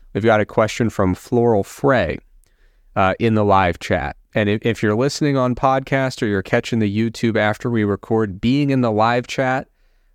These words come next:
uh, you know, of course, we love that you're enjoying it in whatever way works for you, but being in the live chat, there's just nothing like it, Mike. You can't replace being here in the moment and experiencing this with the group. Uh, but the question is,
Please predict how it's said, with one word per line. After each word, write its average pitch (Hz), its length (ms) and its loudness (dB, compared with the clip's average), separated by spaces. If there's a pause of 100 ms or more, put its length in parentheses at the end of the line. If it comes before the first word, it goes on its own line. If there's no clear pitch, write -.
(140)
uh, 160 60 -4
you 196 120 0
know, 135 140 2
of 120 100 -4
course, 185 300 2
we 131 100 2
love 131 260 0
that 127 140 -2
you're 120 200 0
enjoying 117 400 0
it 120 160 -4
in 113 180 0
whatever 117 380 0
way 117 160 0
works 120 280 -2
for - 140 -4
you, 117 220 0
but 127 220 -4
being 165 200 4
in 135 100 2
the 113 80 2
live 107 300 2
chat, 139 240 0
there's 185 160 0
just 262 200 0
nothing 180 260 0
like 139 260 0
it, 76 80 -6
Mike. 90 360 -4
You 117 120 -2
can't 143 280 -2
replace 113 540 -2
being 113 460 2
here 101 400 0
in 117 200 2
the 117 60 2
moment 98 440 2
and 101 120 0
experiencing 107 720 0
this 90 280 -2 (360)
with 107 160 0
the 98 100 0
group. 98 360 0 (440)
Uh, 120 120 2
but 123 100 0
the 139 80 0
question 160 360 0
is, 117 300 -2